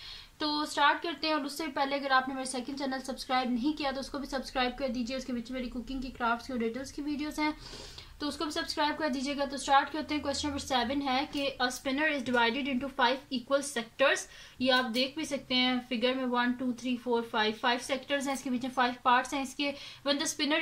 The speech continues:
is spun, uh, what is the probability that the pointer will, um,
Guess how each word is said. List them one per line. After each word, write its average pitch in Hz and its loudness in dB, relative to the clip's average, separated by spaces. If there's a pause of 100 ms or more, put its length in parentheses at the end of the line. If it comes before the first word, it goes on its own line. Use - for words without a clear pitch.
is 302 -2
spun, 254 4 (360)
uh, 247 6 (100)
what 294 4
is 311 -2
the 320 -4
probability 262 4 (100)
that 247 4
the 277 0 (200)
pointer 254 2
will, 277 -2 (200)
um, 233 4